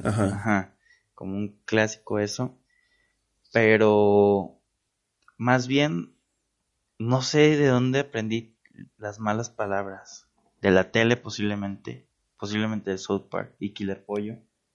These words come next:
Speaker 2: Que la neta Killer Pollo está bien culero. Pero bueno.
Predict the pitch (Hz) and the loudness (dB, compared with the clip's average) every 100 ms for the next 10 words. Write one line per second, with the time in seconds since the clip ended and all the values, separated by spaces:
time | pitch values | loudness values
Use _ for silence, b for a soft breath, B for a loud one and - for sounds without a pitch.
0 | _ _ _ _ _ _ _ - _ _ | _ _ _ _ _ _ _ -20 _ _
1 | - 107 110 127 147 - 110 107 117 117 | -2 6 8 6 4 0 0 2 -2 0
2 | 113 110 117 - 143 143 - _ _ _ | 2 2 0 -2 0 0 -4 _ _ _
3 | _ - 90 98 107 | _ -8 -4 -2 -4